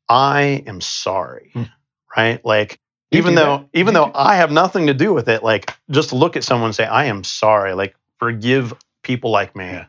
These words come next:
Speaker 1: because that is not what we wanna be doing in
Speaker 2: Do you
Speaker 1: the
Speaker 2: really
Speaker 1: world.
Speaker 2: do that? Do
Speaker 1: Oh, yeah. Oh, yeah. More often than you would imagine.
Speaker 2: Really?
Speaker 1: Yeah.
Speaker 2: Yeah.
Speaker 1: And it's <laughs> one of those things where just even though I am completely distant from their situation,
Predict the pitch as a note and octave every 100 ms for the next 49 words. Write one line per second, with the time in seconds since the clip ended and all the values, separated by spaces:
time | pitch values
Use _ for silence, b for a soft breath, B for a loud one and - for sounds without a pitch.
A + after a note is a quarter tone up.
0 | _ _ _ _ _ - G2+ A2 G2 F#2
1 | - - A2+ G#2+ A2 F#2 G#2 A2 G2+ F#2
2 | - G#2 G#2 G2+ F#2+ F#2+ G2 F#2+ F#2 G2+
3 | B2+ F#3 C#4+ F3 B2 F3 C4+ C#3+ G3+ C#3
4 | G2 _ - A#3+ F#3+ G2+ _ _ _ _
5 | - D#3+ G3 B3+ A3+ - D#3+ F3+ - E3
6 | D3+ C3+ B2+ B2+ B2+ A#2 A2 G2+ F2 -
7 | - A#2 F3+ F2+ _ C3 - - - -
8 | G#2+ A#2 - A#2+ A#2+ A2+ A2+ A2 A2 G#2+
9 | G2+ C#3 C3+ - E3 C#3+ E3+ D3+ C#3 D#3
10 | D#3 D#3 C#3 B2 B2 A2+ A2 G#2+ G#2 b
11 | b b b b C3 F#3 - - - G3
12 | G#3 F#3 D#3+ C3+ B2+ _ B2+ D#3 F3+ C#3
13 | C#3 A#2 - F#3+ D3+ C3 A#2 D#3+ - C3
14 | G#2+ - A#2 A2+ G#2+ C3 B2 B2 C#3+ C#3
15 | G#2